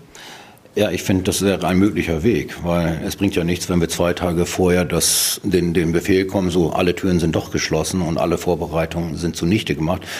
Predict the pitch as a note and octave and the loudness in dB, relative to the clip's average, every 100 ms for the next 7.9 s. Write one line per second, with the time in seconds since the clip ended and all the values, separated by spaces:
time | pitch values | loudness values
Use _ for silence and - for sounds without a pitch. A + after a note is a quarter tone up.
0 | - - - F2 D#2+ E2 D#2 F2+ A2+ F2+ | -6 -4 -2 -2 -2 0 2 2 2 2
1 | - E2+ - D#2+ E2+ F2+ A2+ - - - | -2 -4 -2 -2 0 2 0 -4 -12 -10
2 | - E2+ F2 F2 E2+ - C#2 F#2 G2 F2+ | -4 0 0 0 -4 -4 -2 0 0 0
3 | - D#2 E2+ D2+ F2+ F2+ G2 F#2+ D#2+ D#2+ | 0 0 0 0 0 2 0 0 -2 -2
4 | D#2+ E2 D#2+ D#2 E2+ - - - A2+ - | 0 0 0 -2 -4 -6 -6 0 0 2
5 | G#2+ F2 F2+ F2+ E2+ E2+ D#2+ E2 D#2+ D2 | 2 2 2 2 2 2 0 -2 -2 -4
6 | - F#2+ F#2 - E2+ D2+ - D#2+ - D2+ | -2 0 0 2 0 0 -2 -4 -2 0
7 | F2+ G#2+ F2 F2+ E2+ D#2+ D#2+ D#2+ D#2+ | 2 2 0 -2 -2 -2 -2 -2 -4